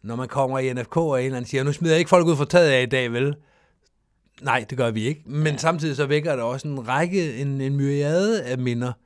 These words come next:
Speaker 2: Ja.
Speaker 1: Når man kommer til, øh, til Skive næste gang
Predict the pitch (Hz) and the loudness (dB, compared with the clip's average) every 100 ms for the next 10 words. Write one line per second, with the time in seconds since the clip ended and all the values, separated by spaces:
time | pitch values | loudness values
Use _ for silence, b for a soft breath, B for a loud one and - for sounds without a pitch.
0 | - - 196 b b b - 139 147 143 | -10 -8 -8 b b b -10 -6 -4 -2
1 | 147 147 - 139 131 123 117 113 110 110 | -2 -2 -2 -2 -2 -2 -4 -6 -8 -10
2 | 107 - 123 175 185 190 151 151 143 135 | -14 -14 -6 0 2 2 2 -2 -4 -6
3 | 127 | -6